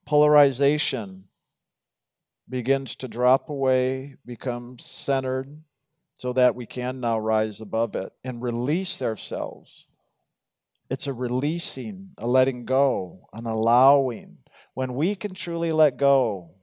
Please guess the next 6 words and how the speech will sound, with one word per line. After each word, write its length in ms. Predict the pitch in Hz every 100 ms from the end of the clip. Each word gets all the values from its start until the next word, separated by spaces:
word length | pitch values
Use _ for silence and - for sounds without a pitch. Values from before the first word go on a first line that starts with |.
| _ -
and 140 | 110
release, 720 | 110 113 135 107 - - - _ _ _ _ _ _ _ _
then 260 | 123 131 147
that 200 | 156 131
grace 420 | 127 139 156 -
action 800 | 131 127 117 - 107 95 90 101